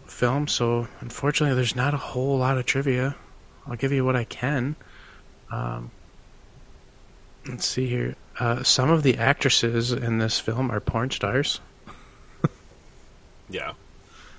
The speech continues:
Speaker 1: So, there's that. <laughs> Um,
Speaker 2: Ad search.
Speaker 1: <laughs> Let's see. Uh,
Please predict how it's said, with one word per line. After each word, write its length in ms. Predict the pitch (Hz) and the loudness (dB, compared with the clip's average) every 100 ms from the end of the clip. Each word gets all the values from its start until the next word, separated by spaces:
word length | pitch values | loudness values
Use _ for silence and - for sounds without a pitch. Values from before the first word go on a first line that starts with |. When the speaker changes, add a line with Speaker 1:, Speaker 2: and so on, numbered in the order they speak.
| - - | -20 -16
Speaker 1:
So, 420 | - 104 98 98 - - - - - - | -2 2 4 2 -6 -20 -20 -20 -20 -6
there's 240 | 110 113 104 | -2 0 4
that. 360 | 117 127 117 - - - - | 6 8 6 2 -8 -14 -14
<laughs> 360 | - - 139 - | -12 -8 -2 2
Um, 520 | 117 101 101 107 120 - - - - - - - - - - - - - - - - - | 2 2 -2 -2 -6 -12 -20 -20 -20 -20 -20 -20 -20 -20 -20 -20 -20 -20 -20 -20 -18 -12
Speaker 2:
Ad 240 | 73 85 - | -10 -10 -10
search. 880 | - - - - - - - - - - - - - - | -6 -6 -8 -12 -12 -4 -2 -2 -6 -12 -20 -20 -14 -6
Speaker 1:
<laughs> 1160 | - - - 719 - 605 185 - 147 - - | -6 -6 -10 0 2 4 2 2 -4 -6 -10
Let's 260 | 113 113 110 | -10 -8 -6
see. 280 | - 113 110 | -4 -2 -4
Uh, 120 | 113 | -4